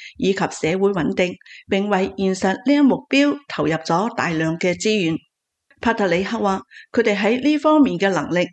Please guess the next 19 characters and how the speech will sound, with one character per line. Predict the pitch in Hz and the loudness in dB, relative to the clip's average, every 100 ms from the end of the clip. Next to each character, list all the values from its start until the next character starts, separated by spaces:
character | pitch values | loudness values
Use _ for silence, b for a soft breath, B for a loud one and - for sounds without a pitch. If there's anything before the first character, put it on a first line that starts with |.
| B B | B B
亦 | 190 190 | -2 0
得 | 190 254 | -2 0
到 | 202 | 0
咗 | 180 170 156 180 165 | 0 2 2 0 -6
顯 | 175 202 | -4 -2
著 | 175 | -4
提 | 160 160 | -4 -8
升。 | - 214 226 B B B | -2 -2 -2 B B B
佢 | - 233 | 0 2
哋 | 208 208 - | 4 2 -2
唔 | 175 180 | -4 0
單 | 294 311 | 2 4
止 | 294 180 214 240 | 2 2 0 0
投 | 185 | -2
入 | 160 | 0
咗 | 170 175 175 226 - | 0 0 0 0 -2
人 | 175 170 | -2 0
力 | 170 | -2
等 | 170 | -2